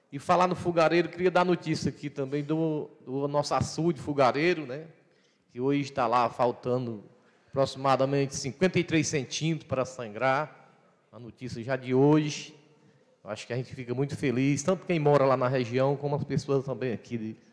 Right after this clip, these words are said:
do nosso, da nossa cidade. Então, era isso que eu tinha e peço só o apoio aí dos nobres colegas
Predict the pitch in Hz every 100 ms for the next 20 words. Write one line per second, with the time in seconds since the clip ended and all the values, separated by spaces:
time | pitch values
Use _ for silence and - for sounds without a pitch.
0 | _ _ _ _ - 104 120 110 - -
1 | 110 117 - - - 110 135 139 131 -
2 | - _ _ _ _ - 165 180 180 165
3 | - _ - 139 156 147 175 180 - -
4 | 147 123 - 143 165 160 151 147 151 -
5 | 160 147 - 143 135 135 127 135 127 127
6 | 120 113 117 113